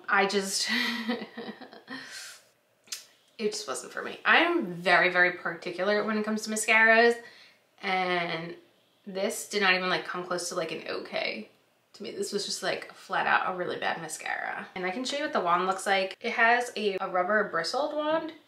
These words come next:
but it just, it didn't do anything at all for my lashes. So this was just a really big no for me. A mascara I just finished that I really, really like.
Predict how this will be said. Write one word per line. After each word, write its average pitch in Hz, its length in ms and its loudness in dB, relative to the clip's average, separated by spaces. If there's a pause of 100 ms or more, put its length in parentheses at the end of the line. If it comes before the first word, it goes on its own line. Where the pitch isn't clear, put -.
(640)
but 196 120 -8
it 226 120 -8
just, - 380 -6
it 214 160 -12
didn't 359 300 -6
do - 120 -10
anything 233 400 -6
at 208 80 -4
all 214 120 0
for 208 160 -10
my 185 120 0
lashes. 294 600 0 (460)
So - 160 -6
this 220 200 -6
was 233 140 0
just 226 160 -2
a 208 60 -4
really 185 320 0
big 170 180 -4
no - 200 -4
for - 180 -14
me. - 260 -14 (300)
A 214 80 -4
mascara 214 440 6
I 226 80 6
just 185 220 -2
finished 202 300 -2
that 190 100 2
I 175 140 -4
really, 196 200 2
really 190 200 2
like. - 420 0